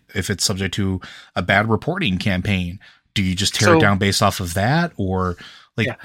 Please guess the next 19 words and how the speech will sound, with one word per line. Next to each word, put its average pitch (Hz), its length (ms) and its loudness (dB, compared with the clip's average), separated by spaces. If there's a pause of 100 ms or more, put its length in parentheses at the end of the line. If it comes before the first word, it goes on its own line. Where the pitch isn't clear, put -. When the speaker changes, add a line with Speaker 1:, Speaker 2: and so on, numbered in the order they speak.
(180)
Speaker 1:
it 143 60 -4
Speaker 2:
So 185 300 6
basically 202 480 2
what 190 120 0
you've 170 180 -4
got 175 200 4
here 147 460 4
is 147 340 0 (260)
an 160 80 -4
incredible 220 540 4
amount 185 320 4
of 160 400 0
community 160 500 0
backlash 147 840 2 (440)
over 170 300 6
stuff - 400 4
that 165 160 2
was, 165 140 -2
like, 151 180 -4